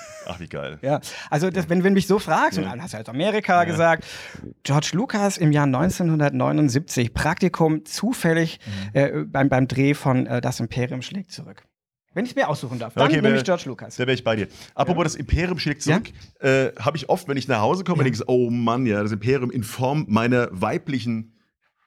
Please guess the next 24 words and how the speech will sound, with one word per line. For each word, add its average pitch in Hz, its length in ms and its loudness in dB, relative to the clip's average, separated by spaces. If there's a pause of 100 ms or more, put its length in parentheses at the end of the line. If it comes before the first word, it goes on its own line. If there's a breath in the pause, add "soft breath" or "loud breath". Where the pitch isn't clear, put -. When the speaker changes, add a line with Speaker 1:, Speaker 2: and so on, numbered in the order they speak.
(120)
Speaker 1:
Hälfte. 156 560 -2
Speaker 2:
Du 139 80 -6
meinst 151 160 4
Speaker 1:
Und 160 80 2
Speaker 2:
die 139 60 0
Speaker 1:
auch - 20 4
Speaker 2:
Heimleitung? 123 600 0
Speaker 1:
Die 135 120 2
Heimleitung. 123 720 0
Aber 151 180 0
Speaker 2:
Ja. 185 60 2
Speaker 1:
auch 135 140 -2
wir 185 300 0
haben 120 180 -4
Speaker 2:
Ja. 127 80 4
Speaker 1:
hier 117 60 4
weibliche 101 400 0
Hälften. 95 380 -4 (180 loud breath)
Speaker 2:
Ja. 131 80 4
Speaker 1:
Und 120 40 6
deshalb 127 220 4
bitte 139 140 2
ich 107 80 0
jetzt, - 400 2